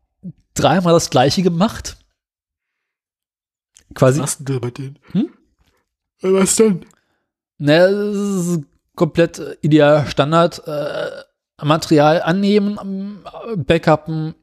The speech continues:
Speaker 1: einladen und Bild und Ton synken.
Speaker 2: Ach so.
Speaker 1: Das ist so der Standardprozess.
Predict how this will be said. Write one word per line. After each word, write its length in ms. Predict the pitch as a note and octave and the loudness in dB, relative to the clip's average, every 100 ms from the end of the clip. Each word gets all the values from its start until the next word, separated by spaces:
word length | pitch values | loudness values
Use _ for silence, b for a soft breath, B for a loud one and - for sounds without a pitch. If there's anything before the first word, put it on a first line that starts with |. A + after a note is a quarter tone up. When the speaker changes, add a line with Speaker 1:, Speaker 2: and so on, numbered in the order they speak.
| _ | _
Speaker 1:
einladen 920 | - D3+ E3 B2+ C#3 C#3+ C#3+ D#3 D#3 D3 b b b b b _ - | -2 0 2 2 2 2 2 -2 -6 -12 b b b b b _ -4
und 200 | D#3 A#2+ | -4 2
Bild 160 | D3+ | 2
und 120 | E3 - | 2 2
Ton 160 | C#3 | 2
synken. 400 | A2 G#2+ - G2 - _ _ _ _ _ _ _ _ | 2 -2 -4 -16 -18 _ _ _ _ _ _ _ _
Speaker 2:
Ach 100 | - | -4
so. 300 | D3 B2+ F2+ - | -2 -2 -6 -2
Speaker 1:
Das 160 | D3 E3 | 0 2
ist 60 | |
so 100 | D#3+ | 2
der 140 | D3+ C3+ | 2 2
Standardprozess. 800 | C3+ B2+ A#2+ A2+ - F2+ - | 2 2 0 -4 -6 -8 -12